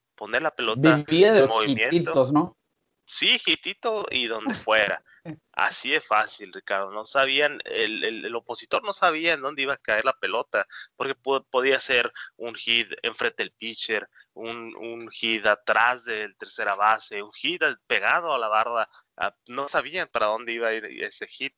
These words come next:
Speaker 1: pues, y era lo, lo, lo
Speaker 2: ¿Cómo le
Speaker 1: mágico,
Speaker 2: juegas
Speaker 1: era
Speaker 2: a Ichiro, no?
Speaker 1: ¿Cómo le juegas a Ichiro? Es estar a la expectativa, cien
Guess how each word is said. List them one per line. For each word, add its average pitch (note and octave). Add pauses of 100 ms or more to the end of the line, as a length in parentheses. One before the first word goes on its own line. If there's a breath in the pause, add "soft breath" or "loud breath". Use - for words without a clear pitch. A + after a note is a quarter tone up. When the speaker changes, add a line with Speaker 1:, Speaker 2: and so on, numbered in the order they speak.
Speaker 1:
pues, -
y A2+
era C3+
lo, A#2+ (120)
lo, G#2
lo -
Speaker 2:
¿Cómo G#3
le F3+
Speaker 1:
mágico, D3
Speaker 2:
juegas E3+
Speaker 1:
era C#3
Speaker 2:
a C3
Ichiro, C#3+
no? C#3+ (800)
Speaker 1:
¿Cómo D#3+
le C3
juegas D3+
a A2+
Ichiro? C#3
Es -
estar D3+
a D#3+
la C3+
expectativa, B2
cien C3+